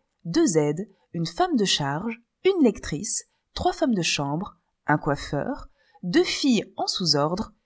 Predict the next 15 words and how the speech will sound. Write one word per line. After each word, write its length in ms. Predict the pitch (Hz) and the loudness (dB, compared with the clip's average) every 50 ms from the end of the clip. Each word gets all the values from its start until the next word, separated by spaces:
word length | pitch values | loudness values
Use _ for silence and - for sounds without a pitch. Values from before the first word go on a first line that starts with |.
| _ _ _ _ _ | _ _ _ _ _
et 100 | 156 156 | -2 0
deux 140 | 160 233 302 | 2 0 0
cochers. 520 | - - 180 - - - 127 - - _ _ _ _ _ _ _ _ _ _ _ _ _ _ _ _ _ _ _ _ _ _ _ _ - - _ | 0 -2 -2 0 0 -2 -2 -6 -12 _ _ _ _ _ _ _ _ _ _ _ _ _ _ _ _ _ _ _ _ _ _ _ _ -20 -20 _
Des 200 | - 156 160 165 | -4 -2 0 2
meubles 400 | 170 208 302 359 330 196 175 160 | 4 4 4 4 4 4 2 2
délicieux 640 | 151 226 311 381 320 254 - - - 165 190 269 - _ - | 2 0 0 0 0 0 0 0 0 -2 -2 -4 -6 _ -2
ornèrent 400 | 262 285 294 202 175 196 247 247 | 0 0 2 0 0 2 2 2
ma 100 | 220 196 | 2 2
maison, 460 | 180 165 156 143 - 123 80 - - _ _ _ _ _ _ _ _ _ _ _ | 2 0 0 -2 -4 -6 -10 -12 -18 _ _ _ _ _ _ _ _ _ _ _
et 80 | 156 151 | 0 0
le 80 | 151 | 2
ministre 680 | 151 156 175 214 294 403 440 - - - - 175 147 - _ | 2 2 0 0 -2 -2 -4 -6 -6 -4 -6 -6 -6 -6 _
étant 220 | - 165 165 170 165 | -4 -4 -2 -2 -2
de 80 | 151 | -2
retour, 500 | 143 143 143 143 - - - 208 302 - | -2 -2 -4 -6 -4 -6 -6 -6 -6 -8